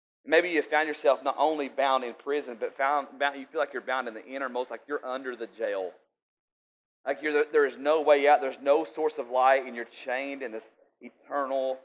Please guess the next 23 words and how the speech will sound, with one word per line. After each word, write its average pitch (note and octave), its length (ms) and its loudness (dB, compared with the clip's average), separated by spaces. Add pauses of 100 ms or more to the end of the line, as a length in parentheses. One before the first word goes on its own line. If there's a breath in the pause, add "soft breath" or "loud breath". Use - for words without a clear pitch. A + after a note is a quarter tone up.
(300)
like, A2+ 200 -12
it C3 60 -18
just B2+ 200 -8
seems B2 180 -14 (100)
unbreakable A#2+ 1000 -6
darkness, G#2+ 460 0
and, G#2+ 260 -20 (100)
and A2+ 280 -16 (400)
you A#2 160 -20
find C3+ 180 -4
yourself B2+ 320 -4
in A2+ 60 -16
this A2+ 180 -12
innermost A#2 440 -6 (120)
part A#2 160 0
of G#2+ 80 -8
your G#2 140 -10
life's G#2+ 340 -2
prison. G#2+ 420 -8
But G#2 160 -16
here's C#3+ 220 -10
the A2 120 -12 (120)
deal. A2 280 -2